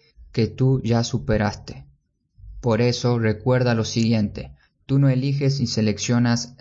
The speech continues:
la comida que vas a comer hoy por otra persona, lo haces por ti.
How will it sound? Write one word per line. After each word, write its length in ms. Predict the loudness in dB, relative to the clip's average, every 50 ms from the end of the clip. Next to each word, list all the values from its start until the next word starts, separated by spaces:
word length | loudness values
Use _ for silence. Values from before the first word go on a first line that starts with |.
| _ _
la 200 | -4 -4 -4 -2
comida 480 | -2 0 2 2 4 4 4 2 0
que 140 | 0 0 0
vas 240 | 0 0 0 -2 -4
a 80 | -4 -2
comer 400 | -2 0 2 2 2 2 2 2
hoy 400 | 2 2 2 0 0 -2 -6 -14 -20 _ _ _ _
por 180 | -2 0 0
otra 340 | 0 0 -2 -4 -6 -6 -4
persona, 580 | -6 -6 -6 -2 -2 0 0 0 -2 -4 -10 -16 -20 _ _ _ _
lo 180 | -2 0 0
haces 280 | 0 0 0 -2 -2 -2
por 240 | -2 -2 -2 -2 -2
ti. 380 | -2 -2 -2 -2 -2 -6 -12